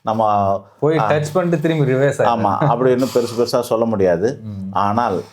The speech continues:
Speaker 1: கடந்த ஒன்றரை வருஷமாக முடங்கி கிடந்த மிதுன ராசிக்காரர்களுக்கு
Speaker 2: ம்.
Speaker 1: இந்த நாற்பத்தெட்டு நாள்ல
Speaker 2: ம்.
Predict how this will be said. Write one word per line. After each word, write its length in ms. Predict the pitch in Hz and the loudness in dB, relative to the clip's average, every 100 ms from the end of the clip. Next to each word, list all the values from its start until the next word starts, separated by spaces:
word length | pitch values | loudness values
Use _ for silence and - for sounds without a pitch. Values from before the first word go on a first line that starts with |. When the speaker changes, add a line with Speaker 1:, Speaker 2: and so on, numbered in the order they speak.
| - _ _ _ _ _ _ | -20 _ _ _ _ _ _
Speaker 1:
கடந்த 440 | 117 131 135 120 | -2 0 2 2
ஒன்றரை 440 | 104 120 151 175 165 | 2 2 2 2 2
வருஷமாக 840 | 151 - 135 123 117 110 127 90 | 0 0 0 0 0 0 0 -2
முடங்கி 440 | 101 117 147 151 135 | 0 2 2 2 0
கிடந்த 360 | 127 117 110 | 0 2 2
மிதுன 360 | 101 110 127 139 | 2 2 2 2
ராசிக்காரர்களுக்கு 1040 | 127 113 101 98 98 101 95 107 101 80 | 0 -2 -4 -2 0 2 0 0 0 -2
Speaker 2:
ம். 240 | 107 101 110 | -6 -8 -4
Speaker 1:
இந்த 260 | 147 147 | 0 0
நாற்பத்தெட்டு 680 | 120 117 135 143 - 110 101 | 0 0 0 -2 0 -2 -2
நாள்ல 520 | 98 113 110 87 - | -2 0 2 0 -2
Speaker 2:
ம். 140 | 110 | -10